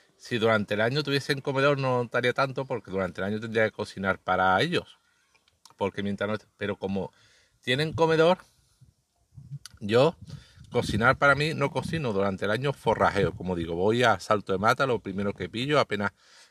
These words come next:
pero cuando los tengo con ellos, eh, dura-, para los fines de semana o ahora en ve-, en verano, que los tengo en el comedor escolar, es otra historia. Yo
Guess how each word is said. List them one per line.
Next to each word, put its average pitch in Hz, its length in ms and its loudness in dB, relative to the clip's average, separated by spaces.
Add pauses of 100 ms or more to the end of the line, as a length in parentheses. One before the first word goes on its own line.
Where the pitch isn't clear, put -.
(120)
pero 127 220 2
cuando 117 360 0
los 107 520 2
tengo 135 220 -6
con 151 180 2
ellos, 143 320 -2
eh, 87 180 -18
dura-, 104 180 -4
para 87 240 -8
los 90 120 -8
fines 120 240 -6
de - 40 -18
semana 135 320 0
o 87 100 2
ahora 113 180 4
en 101 100 -2
ve-, 98 400 -2
en 90 140 -6
verano, 101 400 0 (840)
que 113 80 -10
los 104 120 2
tengo 113 260 -2
en 123 80 0
el 131 120 0
comedor 120 380 2
escolar, 127 420 4
es 120 100 -4
otra 98 200 -4
historia. 90 360 -8
Yo 87 140 -8